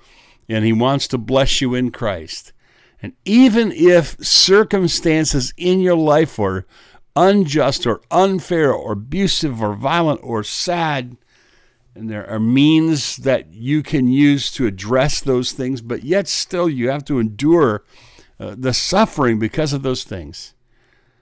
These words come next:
You need to understand that that does not mean that you cannot live with the blessing of the Lord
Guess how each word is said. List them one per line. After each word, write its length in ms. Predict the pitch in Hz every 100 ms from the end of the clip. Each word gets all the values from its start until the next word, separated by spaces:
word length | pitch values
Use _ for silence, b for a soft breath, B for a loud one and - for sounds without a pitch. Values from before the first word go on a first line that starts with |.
| _ _
You 200 | 110 120
need 260 | 135 147 139
to 100 | 139
understand 800 | 123 127 120 - 123 113 95
that 140 | 104 95
that 200 | 127 131
does 220 | 117 101
not 460 | 120 135 160 165 101
mean 540 | 139 147 120 95 95
that 140 | 104
you 140 | 101 104
cannot 600 | - 139 123 123 131 117
live 520 | 123 120 104 104 104
with 160 | 113 -
the 100 | 110
blessing 600 | 98 113 120 - 120 110
of 160 | 104
the 80 | 113
Lord 400 | 110 110 101 -